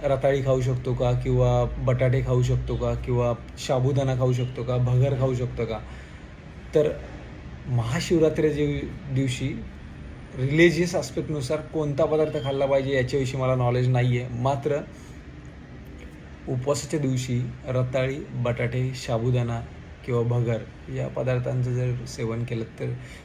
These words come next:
त्याच्यामुळं तुम्हाला खूप काही ड्रॉबॅक्स आहेत असं अजिबात नाही आहे.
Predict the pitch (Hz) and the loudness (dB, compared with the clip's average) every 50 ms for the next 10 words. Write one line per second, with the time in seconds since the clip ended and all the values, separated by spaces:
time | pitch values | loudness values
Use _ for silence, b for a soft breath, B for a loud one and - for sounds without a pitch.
0 | B - 131 127 127 135 131 131 135 139 135 131 147 135 127 127 127 135 131 - | B -6 -6 -4 -2 -2 -2 -2 0 -2 -2 -4 -2 0 2 2 4 2 2 -2
1 | - - - - 156 135 123 - - - 143 135 139 127 123 123 120 120 131 135 | -6 -10 -8 -6 -4 -4 -4 -4 0 2 4 4 4 4 4 2 4 4 4 2
2 | 127 - - 135 123 123 - 123 120 - 131 120 117 113 123 123 123 123 123 123 | 0 0 -2 -2 -2 -4 -6 -8 -8 -4 -2 0 0 0 0 0 0 0 -2 -2
3 | 120 113 110 113 120 | -2 -2 -2 -2 -4